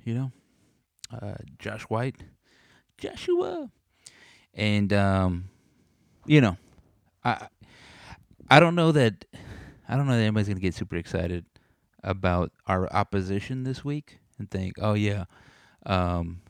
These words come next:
that's gonna make me, you know, excited to see this team." Uh, you know, I, I was looking at that Texas Tech, Texas game, and, you know, that was packed at the Frank Irwin Center. They have, like, sixteen thousand, uh, people capacity.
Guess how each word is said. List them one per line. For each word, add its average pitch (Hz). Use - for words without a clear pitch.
that's 101
gonna 98
make 95
me, 90
you 98
know, 92
excited 90
to 87
see 90
this -
team." -
Uh, 90
you 92
know, 87
I, 87
I 80
was 101
looking 104
at 92
that 92
Texas 98
Tech, 98
Texas 107
game, 95
and, 95
you 98
know, 90
that 95
was 92
packed 92
at -
the 87
Frank 92
Irwin 90
Center. 90
They 90
have, 90
like, 85
sixteen 90
thousand, 87
uh, 90
people 92
capacity. 90